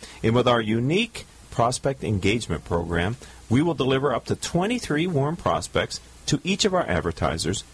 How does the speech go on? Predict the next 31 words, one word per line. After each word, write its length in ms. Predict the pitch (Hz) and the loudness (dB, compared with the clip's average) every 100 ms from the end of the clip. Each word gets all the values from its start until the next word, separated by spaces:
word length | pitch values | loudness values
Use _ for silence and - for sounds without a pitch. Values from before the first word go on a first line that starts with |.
| - - | -20 -6
each 300 | 131 123 - | -2 0 0
year. 240 | 160 113 - - - - - | 2 0 -2 -10 -18 -8 0
If 100 | 117 | 4
you'd 100 | 110 | 4
like 200 | 139 160 | 4 2
to 80 | 135 | 0
learn 240 | 139 127 | 0 2
more 180 | 143 180 | 2 0
about 300 | 120 87 - | 2 0 0
this 180 | 90 87 | -2 -2
exclusive 540 | - - 87 92 - | -2 0 0 0 -2
program, 440 | 92 90 101 131 - - | 2 2 2 0 -4 -4
then 160 | 104 101 | 0 2
contact 560 | 147 143 147 143 131 - - | 2 2 2 0 0 -4 0
Rose 540 | 95 143 220 285 - | 4 6 4 2 0
Chamora 560 | - 254 160 98 113 - - - - | 2 4 4 6 4 0 -10 -20 -2
at 240 | 92 95 | 0 0
nine 480 | 101 113 127 151 170 | 2 2 4 2 0
five 560 | - - 139 143 151 165 | -2 2 2 2 0 0
one, 460 | 120 98 87 110 131 - - - | 2 2 2 0 -4 -10 -20 -16
five 420 | - 113 123 165 160 | 0 2 4 2 2
one 240 | 101 87 | 2 0
five, 400 | - 76 76 98 | 0 0 0 -4
four 540 | - - - 131 143 | -8 -20 -4 0 0
six 420 | - - - - - - | 0 0 0 -2 -10 -10
six 320 | - 113 - | -2 -2 0
one. 260 | 165 139 78 - | 2 2 0 0
That's 200 | 104 123 | 0 2
nine 260 | 123 143 | 0 0
five 240 | 170 208 196 | 0 0 0
one, 320 | 117 104 | 2 0